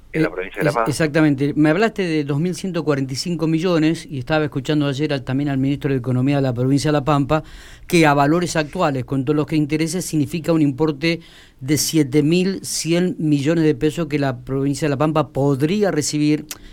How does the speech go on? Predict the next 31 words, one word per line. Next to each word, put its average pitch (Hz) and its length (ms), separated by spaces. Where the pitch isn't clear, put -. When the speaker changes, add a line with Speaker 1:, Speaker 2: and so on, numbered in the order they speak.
Speaker 2:
Este 160 240
es 156 100
un 156 100
primer 143 260
paso, 170 220
digo, 135 200
podría 151 240
recibir 156 380
si 156 180
la 139 180
Corte 170 360
falla 170 280
a - 20
favor, 175 440
eh, 139 160
en 147 100
el 143 220
próximo 160 380
dos 151 120
mil 160 140
veintiuno, 160 640
y 147 100
que 151 140
sería 160 460
justamente, 156 480
como 151 160
vos 165 100
decís, 170 400
invertido 170 560
en 165 100
viviendas 180 680